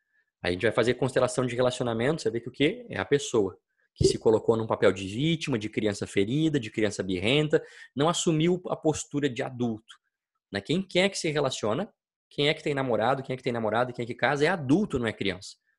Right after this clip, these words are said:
Então, se você tá numa postura de vítima, de criança ferida, de criança birrenta, você tem que sair dessa postura. Então, o primeiro passo é sempre você curar você.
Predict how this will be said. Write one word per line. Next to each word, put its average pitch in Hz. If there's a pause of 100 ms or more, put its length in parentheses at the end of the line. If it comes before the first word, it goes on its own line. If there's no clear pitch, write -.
(220)
Então, 95
se -
você 104
tá 143
numa 147
postura 147
de 127
vítima, 143 (340)
de 101
criança 127
ferida, 139
de -
criança 113
birrenta, 107 (340)
você -
tem 98
que -
sair 160
dessa 156
postura. 117
Então, 120
o -
primeiro 143
passo 165
é 156
sempre 165
você 165
curar 156
você. 170